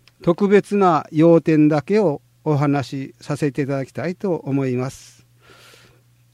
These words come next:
皆さん、私どもはできるだけ多くの方々に喜びを与え、幸せな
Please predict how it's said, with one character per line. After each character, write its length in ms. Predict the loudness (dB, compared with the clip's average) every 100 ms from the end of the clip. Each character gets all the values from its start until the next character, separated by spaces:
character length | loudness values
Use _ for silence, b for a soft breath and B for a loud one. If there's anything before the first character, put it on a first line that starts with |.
| _ _ _
皆 240 | 2 4 2
さ 240 | 2 0
ん、 240 | -2 -6 -12 b b b b -4
私 480 | 0 0 0 -2
ど 160 | 2 4
も 160 | 4 4
は 300 | 2 -2 -8 _ _ _ _ _ _ 0
で 180 | 2
き 160 | 2 0
る 140 | 0
だ 160 | 0 -2
け 360 | 0 -2 -2 -8 _ 0
多 240 | 4 4
く 120 | 4
の 140 | 0 2
方 280 | -2 -2 -2
々 300 | -4 -4 0
に 260 | 0 -2 -8 _ _ _ _ _ _ 2
喜 100 | 6 6 6 2
び 160 | 2 2
を 240 | 2 0 -4
与 280 | -2 0
え、 240 | 0 -4 -12 _ _ _ _ _
幸 520 | -20 -4 2 4 4 2
せ 180 | 0
な 320 | 0 -2 -6